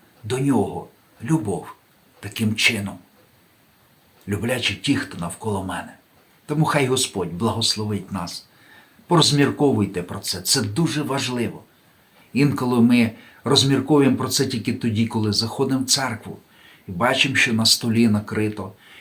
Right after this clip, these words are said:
і там є хліб, і є вино, і там говорить про страждання Ісуса. Розмірковуйте про це. Господь каже, що це є спомин про мене, аж доки я прийду. Нагадування,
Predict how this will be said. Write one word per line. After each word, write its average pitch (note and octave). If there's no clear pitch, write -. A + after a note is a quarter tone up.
і -
там G#2+
є F#2
хліб, G#2
і F#2
є F#2
вино, G2
і F#2+
там G#2+
говорить G2+
про G#2
страждання G2+
Ісуса. F#2
Розмірковуйте A#2
про A2
це. G2+
Господь B2+
каже, A#2
що B2
це C#3+
є A#2+
спомин C#3+
про B2
мене, A#2
аж -
доки C#3
я A2
прийду. G2+
Нагадування, F#2+